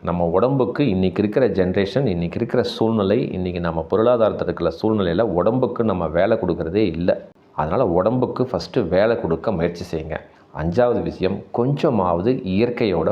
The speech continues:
ஒன்றியிருங்க. இந்த அஞ்சு விஷயங்களை தாராளமா நீங்க செஞ்சே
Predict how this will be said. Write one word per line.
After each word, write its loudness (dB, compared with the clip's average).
ஒன்றியிருங்க. -2
இந்த -2
அஞ்சு 2
விஷயங்களை 2
தாராளமா 2
நீங்க -2
செஞ்சே 0